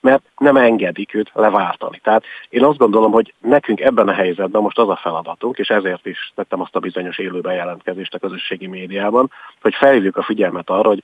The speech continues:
Sadó György azért, ö, lehet még ebben a fontos pozícióban, mert védik őt a kormánypárti, a Fideszes és a K D N P-s képviselők. És én már aznap egyébként, néhány órával a szavazás után ismét benyújtottam a javaslatot,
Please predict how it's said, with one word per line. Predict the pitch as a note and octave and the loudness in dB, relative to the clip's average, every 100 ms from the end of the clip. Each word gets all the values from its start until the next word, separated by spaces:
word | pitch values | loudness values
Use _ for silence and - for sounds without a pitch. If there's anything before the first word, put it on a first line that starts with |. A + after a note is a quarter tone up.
| - | -6
Sadó | - A2+ A#2 | 0 2 2
György | A2+ A#2 - | 2 2 2
azért, | C3 D3+ G#2+ F#2 _ _ _ _ _ _ _ - | 2 4 4 2 _ _ _ _ _ _ _ -10
ö, | - G2 F#2+ F#2+ | 0 2 4 2
lehet | B2+ A#2+ G2+ | 2 4 2
még | G#2+ G2 | 0 -2
ebben | F#2 F2+ | -2 -4
a | F#2+ | -4
fontos | G#2 G2 F2+ | -4 -4 -4
pozícióban, | G#2 A2+ - C#3 C#3 D3+ D3+ - - | -2 -2 2 4 4 4 0 -12 -2
mert | A#2+ A#2 | 0 2
védik | G#2+ G#2+ F#2+ F2+ | 2 2 0 -4
őt | F#2+ F#2 | -6 -6
a | F#2 | -6
kormánypárti, | - F#2 F2 F2 F2+ F#2 F2 | -4 -6 -6 -8 -6 -6 -8
a | |
Fideszes | - F2+ F2 F#2+ | -8 -8 -4 -6
és | - - | -6 -12
a | - | -6
K | F2+ | -6
D | F2 | -6
N | F#2 | -8
P-s | F2 F#2 | -6 -8
képviselők. | - F#2 G2 - F#2+ F#2+ - - - | -6 -6 -6 -4 -4 -4 -10 -20 -6
És | - | 2
én | A2+ | 4
már | A#2+ B2 | 4 4
aznap | C3 A#2 G2 F#2 - | 4 2 -2 -4 -6
egyébként, | F#2+ F2+ F2 - G#2 | -8 -8 -10 -4 0
néhány | A2 G#2+ | 2 2
órával | - A2 G#2 F#2 F2+ | 2 2 2 2 -2
a | F2 | -2
szavazás | F#2+ F#2+ G2+ | -2 0 -2
után | - G#2 | -2 -4
ismét | A#2+ A2+ G2+ F2+ | -4 -4 -2 -2
benyújtottam | F#2 F2+ F2+ F#2+ F2+ | -4 -6 -8 -8 -6
a | F2+ | -4
javaslatot, | F2+ G2 - A2 D#3 | -2 -4 0 2 2